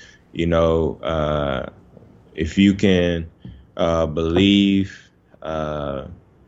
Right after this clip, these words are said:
if you can dream and believe, then, then if all you gotta do next is just trust God's hands, man. Just ha-, be patient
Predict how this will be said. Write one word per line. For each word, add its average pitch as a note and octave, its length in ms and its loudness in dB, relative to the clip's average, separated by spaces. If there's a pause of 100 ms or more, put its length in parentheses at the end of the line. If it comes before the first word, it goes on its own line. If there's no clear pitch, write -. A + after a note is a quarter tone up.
(440)
if E2+ 100 -18
you F#2 120 2
can E2 200 -2
dream F#2+ 540 2
and D#2+ 160 -6
believe, F2 640 0
then, D#2 460 -4 (500)
then E2 180 2
if D#2+ 260 0 (200)
all F#2 260 2
you F#2 160 4
gotta F2 200 2
do F2 240 -2
next E2+ 400 -4
is D#2 100 -10
just D#2+ 240 -10
trust F2 280 0
God's D2+ 320 -2
hands, D#2 340 -6
man. D2+ 260 -4
Just D#2 220 -8
ha-, F2+ 200 -2
be F2+ 180 2
patient F#2 640 0